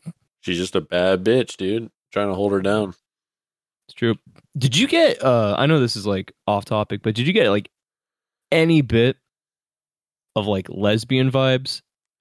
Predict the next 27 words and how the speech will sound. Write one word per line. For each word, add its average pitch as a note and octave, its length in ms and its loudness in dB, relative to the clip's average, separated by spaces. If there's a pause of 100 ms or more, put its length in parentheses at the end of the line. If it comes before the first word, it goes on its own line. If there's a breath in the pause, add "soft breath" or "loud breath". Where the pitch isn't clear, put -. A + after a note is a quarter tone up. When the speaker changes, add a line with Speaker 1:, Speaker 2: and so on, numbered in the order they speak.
(200)
Speaker 2:
between D3 280 0
them C#3+ 100 2
when C#3 100 2
they A#2+ 60 2
went C3 140 4
up B2 120 0
in B2+ 60 -2
the A2+ 140 2
attic B2 400 0
and A2+ 100 0
then, A2 160 0
like, A2 280 2
when A#2 120 2
she's, A2 280 0
like, G#2 280 0
putting A#2+ 240 0
on, A2+ 240 0
like, G#2 160 -2
sun A#2 220 -2
lotion A2+ 300 0
when G#2+ 100 0
they G#2 60 2
go A2 120 2
to G2+ 60 0
the F#2+ 60 2
lake G#2 300 0
again? A#2 380 0